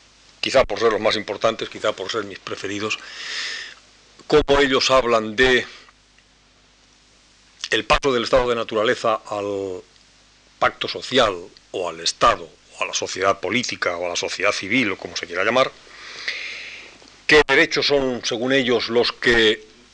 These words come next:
el hombre aporta como características inseparables de su propia naturaleza,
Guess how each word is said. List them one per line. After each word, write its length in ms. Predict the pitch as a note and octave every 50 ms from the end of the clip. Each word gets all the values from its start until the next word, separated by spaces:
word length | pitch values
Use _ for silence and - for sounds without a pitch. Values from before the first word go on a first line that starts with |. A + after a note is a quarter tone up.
| -
el 200 | C3 A2 G2+ A#2
hombre 680 | C3 C#3 C#3 C3+ B2+ B2+ B2+ B2 B2 A#2+ A#2+ A#2 A#2 B2 - -
aporta 680 | A2 - - D3 D3 C#3 A#2 - - C3 A2+ A2 - - _ _ _ _ _ _ _ _ _ _ _ _ _ _ _ _ _ _ _ _ _ _ _ _ _ _ _ _ _ _ _ _ _ - - - _ _ - - _ -
como 720 | - A#2+ A#2 A2 A2 A2 A2+ A2+ A2+ A2+ A2 A2 A2 G#2+
características 1040 | - A#2 A2+ A2 - - A2+ A2+ A#2 - B2+ G#2+ - A#2+ A#2 A2 - - - - - _ _ _ _ _ _ _ _ _ _ _ _ _ _ _ _ _ _ _ _ _ _ _ - -
inseparables 640 | B2 A2 - - F#2 G#2 A2+ C3 C3+ B2+ A#2+ G#2+ G#2
de 60 | G#2+
su 100 | G#2 G#2
propia 280 | - A#2 - - A2 G#2
naturaleza, 600 | G2+ F#2+ - A2+ A#2 A#2+ C3 - - C#3 -